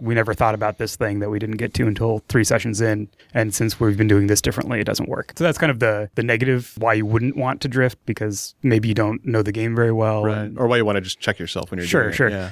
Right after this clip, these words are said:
Speaker 2: yeah.
Speaker 1: But it's also kind of a, I think, a natural and expected thing. Uh, I think
Speaker 2: Mm-hmm.
Speaker 1: in play, people drift all the time.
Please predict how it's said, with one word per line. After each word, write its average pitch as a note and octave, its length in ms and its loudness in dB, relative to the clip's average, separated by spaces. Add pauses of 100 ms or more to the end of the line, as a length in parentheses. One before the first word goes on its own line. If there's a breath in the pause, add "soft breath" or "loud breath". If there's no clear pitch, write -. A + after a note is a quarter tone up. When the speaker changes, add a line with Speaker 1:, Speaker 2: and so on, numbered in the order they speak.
Speaker 2:
yeah. G2+ 60 -8
Speaker 1:
But G#3 120 2
it's G#3 200 -2
also D#3 580 0
kind C3 220 2
of A#2+ 180 0
a, B2 240 2
I B2 80 0
think, A#2+ 160 0
a A2 60 -2
natural A2+ 480 0
and G#2+ 100 -2
expected G#2+ 500 -6
thing. C#3+ 560 -2
Uh, A#2 280 0
I A#2 80 0
think A#2 180 2
Speaker 2:
Mm-hmm. - 420 -4
Speaker 1:
in B2 140 2
play, C3+ 640 2 (140)
people B2+ 220 2
drift G#2 200 -2
all A2+ 100 2
the G#2+ 80 0
time. F3+ 380 2